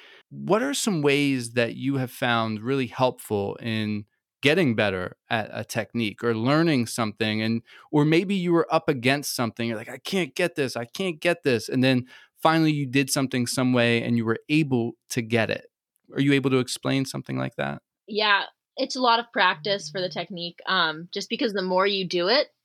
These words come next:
Speaker 2: the better you get at it, and your timing gets a lot better. Um, and I would also say sometimes, like,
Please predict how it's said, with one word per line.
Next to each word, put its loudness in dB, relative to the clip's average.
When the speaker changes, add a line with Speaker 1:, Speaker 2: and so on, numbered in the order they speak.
Speaker 2:
the -8
better 0
you -6
get -2
at 2
it, -4
and -4
your -6
timing -4
gets -6
a -4
lot -4
better. -4
Um, -2
and 2
I 4
would 2
also 0
say 0
sometimes, -2
like, -2